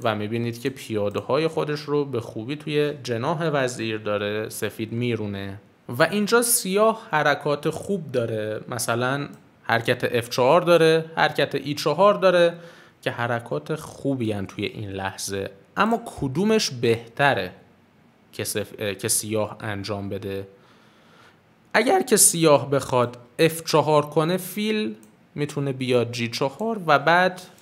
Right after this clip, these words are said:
توی خونهٔ ای شش مستقر شه که خونهٔ خوبی برای فیله. حتی اگر این اتفاق هم نیفته، بعد از حرکت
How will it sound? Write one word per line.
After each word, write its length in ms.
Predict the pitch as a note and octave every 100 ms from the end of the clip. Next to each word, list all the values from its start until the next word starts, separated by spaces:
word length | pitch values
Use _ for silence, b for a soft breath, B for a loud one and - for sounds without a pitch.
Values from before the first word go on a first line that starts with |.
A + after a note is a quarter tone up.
| -
توی 200 | - G3
خونهٔ 640 | F#3 - C3 A#2+ A#2+ A#2 - -
ای 220 | C#3+ C3+
شش 480 | - F#3+ G3 F#3 -
مستقر 640 | C3+ C3 - D3 D#3+ G3+
شه 200 | G#3 G3
که 140 | F#3+ E3
خونهٔ 420 | - E3+ G3+ F#3+
خوبی 300 | - E3+ B2
برای 320 | G#2 G2 F#2+
فیله. 480 | F#2 G#2 G2 F#2+ F#2+ B B B B
حتی 280 | - F3+ F#3
اگر 240 | D#3 C#3+
این 200 | C3 A#2+
اتفاق 540 | G#2+ - - A2 G#2 -
هم 240 | G#2+ G#2
نیفته، 380 | G#2 G2+ - A#2+
بعد 340 | A#2 C3 F3
از 160 | F3+ -
حرکت 420 | B2 A2+ G#2+ -